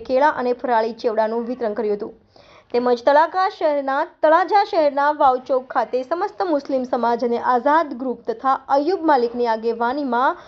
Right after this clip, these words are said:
ખજૂર, દૂધ અને ઠંડા પાણીનું વિતરણ કરાયું હતું. તળાજા શહેરમાં શાંતિમય વાતાવરણ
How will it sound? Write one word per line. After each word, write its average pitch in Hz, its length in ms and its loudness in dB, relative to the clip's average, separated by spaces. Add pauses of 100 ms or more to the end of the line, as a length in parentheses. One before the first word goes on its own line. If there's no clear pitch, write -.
(260)
ખજૂર, 330 460 2
દૂધ 320 260 0
અને 285 120 2
ઠંડા 262 420 0
પાણીનું 254 440 -2
વિતરણ 254 360 -6
કરાયું 214 240 -2
હતું. 214 160 -8 (720)
તળાજા 349 480 4 (120)
શહેરમાં 311 600 0
શાંતિમય 359 500 -2
વાતાવરણ 285 640 2